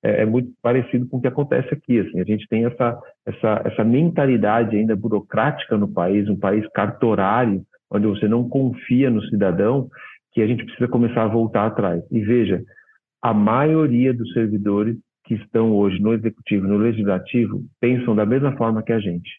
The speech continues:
mas a gente ainda tá amarrado num pequeno grupo que, por vários motivos, querem manter a cidade burocratizada.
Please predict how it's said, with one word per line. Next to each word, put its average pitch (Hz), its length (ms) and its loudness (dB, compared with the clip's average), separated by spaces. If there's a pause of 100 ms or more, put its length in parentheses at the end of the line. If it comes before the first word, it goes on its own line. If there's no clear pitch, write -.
(160)
mas 95 160 0
a 95 120 2
gente 107 260 0
ainda 110 160 2
tá 107 120 -2
amarrado 107 560 0
num 110 140 0
pequeno 170 420 -2
grupo 131 480 0 (720)
que, 107 380 2 (760)
por 104 180 -2
vários 123 480 0
motivos, 123 520 -2 (480)
querem 120 240 0
manter 131 760 0 (180)
a 104 220 -6
cidade 107 360 -2
burocratizada. 110 1300 -2